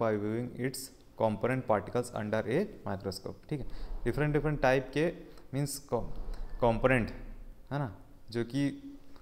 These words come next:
सेल्स में रह सकते हैं, उसको भी अपन डि-, डिटेक्ट कर सकते हैं, ठीक है, by the forensic laboratories। फिर आता है fourth uses, students in the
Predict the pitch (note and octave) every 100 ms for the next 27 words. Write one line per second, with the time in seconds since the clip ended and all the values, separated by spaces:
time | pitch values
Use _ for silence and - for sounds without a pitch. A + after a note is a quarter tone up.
0 | - - - C3 C#3 C#3 C#3 C3+ C3 -
1 | C3 D3+ - C3+ B2+ B2+ C#3 D3+ A2+ G2+
2 | - - - A2+ C3 B2+ - G2+ F#2+ -
3 | F#2 F#2 D3 B2 G2 G#2+ A#2 B2 A2+ G#2
4 | G2 - - G#2+ F#2 F2+ - F2 - -
5 | - - - - - - - - - -
6 | - - - - - - - - - -
7 | D#3 D3+ - - - - - - A#2 A#2
8 | C#3 B2+ B2+ C#3+ C#3+ C3 A2+ C#3 - -
9 | - C3 B2+ C#3+ D3 C#3